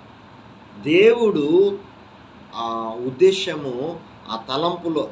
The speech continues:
ఆలోచించినప్పుడు, "నా పోలిక చొప్పున నేను తయారు చేయాలని" దేవుడు ఆలోచన వచ్చింది. అన్ని తయారు చేసిన తర్వాత మనల్ని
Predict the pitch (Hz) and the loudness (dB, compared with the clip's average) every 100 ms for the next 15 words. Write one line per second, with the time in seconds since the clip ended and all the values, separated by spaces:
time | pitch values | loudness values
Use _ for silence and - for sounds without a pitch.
0 | - - 117 147 170 170 151 139 104 151 | -12 -10 -4 0 0 -2 -10 -10 -10 -8
1 | 156 113 131 151 - - - - 113 123 | -6 -4 -6 -8 -16 -20 -20 -16 -8 -4
2 | 156 202 226 226 - 196 208 226 233 240 | -2 0 0 -2 -2 2 4 4 0 -6
3 | 233 202 202 196 190 165 160 151 143 143 | -10 -6 -4 -2 -4 -6 -6 -6 -6 -6
4 | 165 233 180 113 - - - - - 120 | -4 -4 -4 -8 -18 -20 -20 -20 -12 -6
5 | 131 123 - 120 113 113 139 214 135 - | -4 -6 -8 -8 -6 -6 -6 -6 -8 -12
6 | - - - - - - - - - - | -20 -20 -20 -20 -20 -20 -20 -20 -20 -20
7 | - 123 131 143 196 185 - - - 135 | -6 -2 0 2 2 0 -4 -10 -8 -4
8 | 135 - 120 110 - 104 - 113 143 175 | -4 -6 -10 -10 -12 -14 -16 -12 -8 -4
9 | 185 190 170 139 156 165 147 143 143 127 | -4 -4 -4 -2 0 -2 -4 -6 -8 -12
10 | 104 110 131 180 196 196 190 139 135 151 | -10 -8 -2 -2 -2 -6 -10 -6 -6 -4
11 | 233 | -4